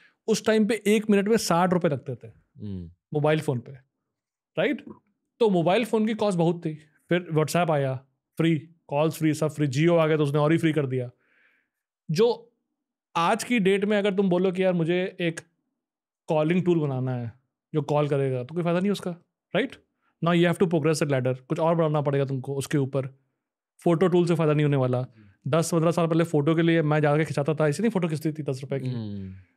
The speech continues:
Speaker 1: तो इसी तरह SaaS और सॉफ्टवेयर जो आसान बन जाएगी एआई से, वो बनाने से पैसा नहीं बनने वाला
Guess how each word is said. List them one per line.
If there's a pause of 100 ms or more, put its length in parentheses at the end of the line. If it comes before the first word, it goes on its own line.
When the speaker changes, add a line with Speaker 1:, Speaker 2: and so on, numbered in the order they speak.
(140)
Speaker 1:
तो
इसी
तरह
SaaS
और
सॉफ्टवेयर
जो (380)
आसान
बन
जाएगी
एआई
से, (500)
वो
बनाने
से
पैसा
नहीं
बनने
वाला